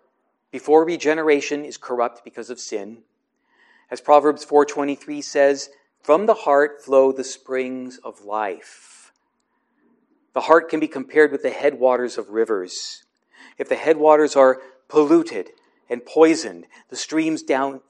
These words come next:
downstream from that will also be polluted and poisoned. The streams that come from the heart are the mind, the will, and the affections. The will is the internal power to make choices.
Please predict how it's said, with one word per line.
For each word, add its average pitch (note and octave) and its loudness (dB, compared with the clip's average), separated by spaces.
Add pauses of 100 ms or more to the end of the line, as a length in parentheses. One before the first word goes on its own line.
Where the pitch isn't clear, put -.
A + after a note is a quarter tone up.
(120)
downstream D3 -4
from D3 -4
that C3 2
will C3+ 0
also D3+ 2
be C3+ -4
polluted C3+ 0
and A#2+ -6
poisoned. C#3 0 (440)
The - -16
streams E3+ -4
that D3 -4
come D#3+ -8
from D#3 -6
the C3+ -2
heart D3 -2
are B2 -6
the A#2 0
mind, D#3 -6 (200)
the C3 -6
will, D3+ 4 (220)
and C#3 -6
the C3+ 0
affections. B2 -6 (840)
The C#3 -2
will C3+ 2 (500)
is D3 -6
the D#3+ -4
internal F#3+ -4
power F#3+ 0
to F3+ -8
make D#3 -4
choices. - -6